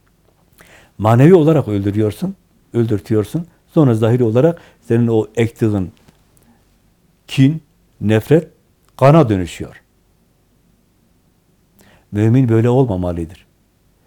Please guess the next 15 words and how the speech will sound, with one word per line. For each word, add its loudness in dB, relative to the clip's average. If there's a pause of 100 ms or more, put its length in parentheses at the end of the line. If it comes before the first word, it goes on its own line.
(300)
Ha, -4 (120)
sen -4
eğer -2 (840)
ona 0
yardım 2
etmek -2
istiyorsun, -10 (920)
bu 2
durumda 2
önce 0
ona 0
bir 2
yol 2
göstermen -4
gerekir. -6